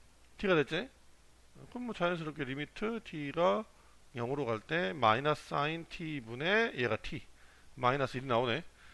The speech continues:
뭐 이런 식으로 하면 돼. 마찬가지. 얘도 집어넣어주고, 이게 뭐, 이게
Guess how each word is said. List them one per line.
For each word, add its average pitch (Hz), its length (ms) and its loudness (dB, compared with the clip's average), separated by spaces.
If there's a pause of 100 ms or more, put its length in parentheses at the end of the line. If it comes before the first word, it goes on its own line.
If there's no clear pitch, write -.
(460)
뭐 175 100 -4
이런 285 200 6
식으로 294 160 8
하면 302 180 10
돼. 240 340 10
마찬가지. 202 640 8 (100)
얘도 160 140 0
집어넣어주고, 175 800 4
이게 151 200 0
뭐, 135 420 2
이게 131 420 -2